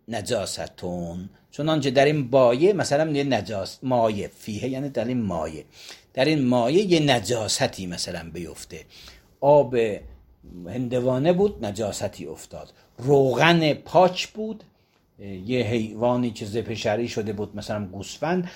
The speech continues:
روغن دنبه‌ش رو مایع کرده بودیم نجس افتاد بهش. و قلنا، و قائل شدیم، اینجا دیگه مبنایی می‌شه.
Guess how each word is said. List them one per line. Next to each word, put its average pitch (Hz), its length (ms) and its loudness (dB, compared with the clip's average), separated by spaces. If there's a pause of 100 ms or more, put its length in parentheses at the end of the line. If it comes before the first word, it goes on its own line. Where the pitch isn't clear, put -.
(180)
روغن 123 400 0
دنبه‌ش 113 460 -2
رو 107 120 -8
مایع 104 380 -4
کرده 170 340 0
بودیم 175 440 -6 (220)
نجس 101 400 -8
افتاد - 400 -16
بهش. - 560 -18 (1040)
و 151 220 4
قلنا، 92 560 0
و 135 40 -4
قائل 170 520 4
شدیم، 233 560 -2
اینجا 151 460 0 (240)
دیگه 139 360 -4 (240)
مبنایی 117 720 -2
می‌شه. - 380 -12